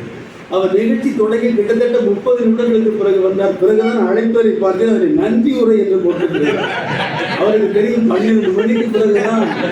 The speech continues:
நன்றி சொல்ல வேண்டி இருக்கும் என்று. ஒரு முறை கவியரசர் கண்ணதாசன் அவர்கள் டெல்லிக்கு சென்றிருந்தார், தேசிய விருது வாங்க. அறையிலே குளித்துவிட்டு,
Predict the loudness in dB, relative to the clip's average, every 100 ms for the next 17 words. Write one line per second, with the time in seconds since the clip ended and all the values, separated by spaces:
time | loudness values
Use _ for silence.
0 | -4 -4 -6 -6 -8 -10 -12 -12 -14 -8
1 | -2 2 2 2 2 2 4 4 4 4
2 | 2 0 -2 -2 -4 -8 -10 -4 0 2
3 | 0 0 -2 -2 0 0 2 2 2 2
4 | 2 2 2 2 0 0 2 2 2 0
5 | 0 0 0 0 -2 -2 0 -2 -2 0
6 | 0 0 0 0 0 0 -2 -2 -4 -10
7 | -14 -18 -20 -20 -20 -18 -18 -18 -20 -20
8 | -20 -20 -20 -20 -18 -18 -18 -20 -18 -18
9 | -18 -18 -18 -18 -18 -20 -18 -18 -18 -18
10 | -20 -20 -20 -20 -12 -4 0 0 0 0
11 | 2 4 4 2 0 0 -4 -2 -6